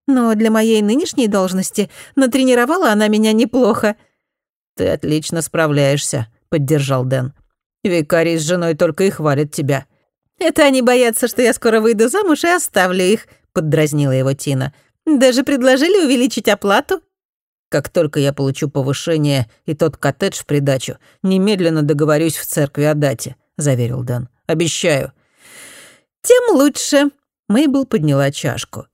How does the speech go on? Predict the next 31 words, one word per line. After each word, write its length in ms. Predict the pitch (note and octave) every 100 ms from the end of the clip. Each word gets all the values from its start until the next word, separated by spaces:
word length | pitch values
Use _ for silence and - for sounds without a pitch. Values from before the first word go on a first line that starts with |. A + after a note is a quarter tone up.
| -
«Жду 240 | D#4+ A#3+ G4
не 180 | B4
дождусь 480 | E4 C#4+ C#4 F4+ G#4+
вашей 360 | C#4+ A3+ C4 C4
свадьбы». 580 | - G3+ F#3 F#3 G3 A3 _ _ _ _ _ _ _ _ _
Кэролайн 540 | - C#4 C4+ A#3 A3 -
улыбнулась, 720 | F#3+ F3+ E3+ G#3 C#4 D3 -
как 160 | C#3 D3
и 60 |
все 240 | C#3+ E3+ D3
остальные, 800 | - - B2+ C#3 A#3+ A3+ C3+ - _ _ -
но 140 | F#3
не 120 | F3+
могла 360 | F3+ F#3 G#3 B3
не 120 | F#3
думать 380 | E3+ G3+ E3 D#3
о 60 | D3+
том, 240 | - G#3
что 180 | - E3+
неприязнь 640 | D#3 D#3 D3+ F#3 G3+ D#3+ C#3+
Дэна 280 | F3 D#3
к 120 | C3+ B2+
Гринвудам 640 | D3 G3+ E3 D3 D3+ C#3+ - _
и 140 | E3+ D#3+
их 160 | -
прислуге 760 | C#3 B2+ - F#3+ A3+ F#3 D#3+ C#3+ _ _ -
куда 240 | E3+ G#3+
серьезнее, 680 | G3+ G3+ G3 C4 D#3+ C3 B2+
чем 240 | - B2 A#2+
все 180 | -
полагают. 720 | C3+ C#3 D3+ F3 E3 F2 -